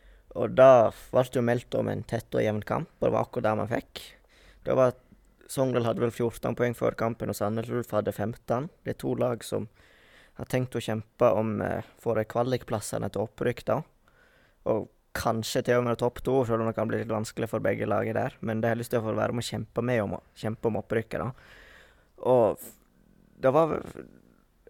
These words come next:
var jo helt umulig å si på forhånd hvem som skulle ta det, og det ble en veldig sånn fysisk og tøffe og helt jevne kamp.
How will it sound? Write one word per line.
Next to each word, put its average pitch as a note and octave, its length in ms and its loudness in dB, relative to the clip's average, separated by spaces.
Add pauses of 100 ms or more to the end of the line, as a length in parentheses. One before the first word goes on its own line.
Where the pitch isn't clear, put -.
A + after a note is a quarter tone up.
(120)
var B2 100 6
jo C3 60 6
helt C3+ 240 0
umulig B2+ 200 2
å A#2 60 2
si B2 140 2
på A#2+ 120 -2
forhånd A#2+ 300 0
hvem B2 220 -6
som A#2 120 -4
skulle A#2 300 -4
ta C3 220 2
det, A#2+ 180 4
og - 100 0
det - 80 0
ble - 320 -2
en - 120 -6 (720)
veldig C3 580 2
sånn A#2+ 180 0
fysisk B2 720 -4
og G2 220 -4
tøffe - 500 -6
og G2+ 220 0 (720)
helt - 220 -4
jevne A2+ 360 0
kamp. - 440 -6